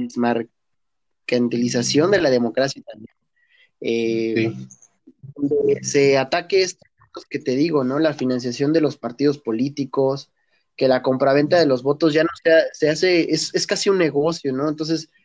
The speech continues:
Speaker 1: este tipo de cosas hay que irlas como cambiando, este nuevo ideal que, que puede construir Latinoamérica para fortalecer la democracia y no necesariamente entrar en un cambio radical,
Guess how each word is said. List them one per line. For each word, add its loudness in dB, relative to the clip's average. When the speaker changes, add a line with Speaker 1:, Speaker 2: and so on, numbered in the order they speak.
Speaker 1:
este -4
tipo 0
de 2
cosas -4
hay 0
que 2
irlas 2
como -8
cambiando, 0
este -4
nuevo 0
ideal 2
que, -2
que -6
puede 2
construir 0
Latinoamérica 0
para 2
fortalecer 0
la 4
democracia -6
y -4
no 0
necesariamente 0
entrar 0
en -4
un 0
cambio 2
radical, -2